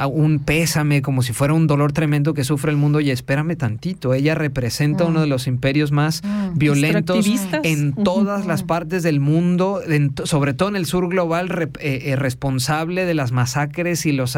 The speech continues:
Speaker 1: lo-, los acontecimientos más traumáticos que podemos tener
Speaker 2: O
Speaker 1: en
Speaker 2: de
Speaker 1: la
Speaker 2: los
Speaker 1: historia de
Speaker 2: más
Speaker 1: este planeta.
Speaker 2: traumáticos, porque han habido otros causados por los
Speaker 1: Por
Speaker 2: Estados
Speaker 1: supuesto,
Speaker 2: Unidos.
Speaker 1: por supuesto. Entonces, ¿a qué voy con esto? Y como para, eh, eh,
Speaker 2: <laughs> Te
Speaker 1: ceder un poco la
Speaker 2: cuidas.
Speaker 1: palabra, es,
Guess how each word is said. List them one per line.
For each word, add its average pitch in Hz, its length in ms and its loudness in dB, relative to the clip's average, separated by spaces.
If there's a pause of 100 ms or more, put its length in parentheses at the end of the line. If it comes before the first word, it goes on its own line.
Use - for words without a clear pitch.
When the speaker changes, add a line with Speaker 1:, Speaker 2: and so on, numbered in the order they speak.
Speaker 1:
lo-, 135 220 0
los 143 280 -2
acontecimientos 139 720 0
más 160 320 0 (1000)
traumáticos 156 1000 0
que 156 140 0
podemos 139 480 0
tener 156 260 2
Speaker 2:
O 175 40 0
Speaker 1:
en 180 60 0
Speaker 2:
de 185 40 0
Speaker 1:
la 170 60 0
Speaker 2:
los 131 80 -2
Speaker 1:
historia 180 160 0
de 185 60 -2
Speaker 2:
más 147 60 -4
Speaker 1:
este 180 120 -2
planeta. - 340 -2
Speaker 2:
traumáticos, 208 240 -10
porque 190 220 -12
han 202 80 -8
habido 208 360 -10
otros 247 300 -12
causados 196 420 -8
por 202 140 -12
los 180 100 -8
Speaker 1:
Por 170 200 2
Speaker 2:
Estados 165 180 0
Speaker 1:
supuesto, 247 320 0
Speaker 2:
Unidos. 127 160 -4
Speaker 1:
por 294 200 0
supuesto. 214 340 0
Entonces, 208 420 0
¿a 180 120 -2
qué 202 120 -2
voy 208 140 0
con 202 160 -2
esto? 202 200 0
Y 220 60 0
como 170 240 0
para, 135 260 0
eh, 131 120 -10
eh, 135 420 0
Speaker 2:
<laughs> 123 40 -6
Te 135 140 -2
Speaker 1:
ceder 147 280 2
un 175 60 0
poco 185 180 0
la 175 100 0
Speaker 2:
cuidas. - 60 -4
Speaker 1:
palabra, 165 460 -2 (500)
es, 147 560 0